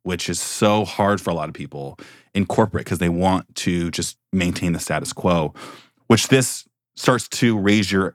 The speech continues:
ear a little bit to the patriarchy. Like, when you look at it at a micro level and then you look at it at a macro level, you start to see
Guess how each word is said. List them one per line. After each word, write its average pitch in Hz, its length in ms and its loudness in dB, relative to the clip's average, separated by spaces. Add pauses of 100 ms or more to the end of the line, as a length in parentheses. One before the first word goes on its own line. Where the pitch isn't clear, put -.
ear 170 120 6
a 120 60 4
little 90 160 0
bit 87 120 -2
to - 80 -6
the 92 60 -2
patriarchy. 71 560 -4
Like, 69 240 -8 (360)
when 92 100 -2
you 87 100 -2
look 104 240 0
at 92 100 4
it 87 120 2
at 82 100 0
a 82 80 0
micro 90 480 2
level 80 460 -2
and 87 100 -4
then 87 60 2
you 87 80 0
look 92 180 0
at 87 60 2
it 82 80 -2
at 85 60 -2
a 85 40 -2
macro 113 380 0
level, 87 260 0
you 82 100 -2
start 90 220 -4
to 90 80 -2
see 101 580 2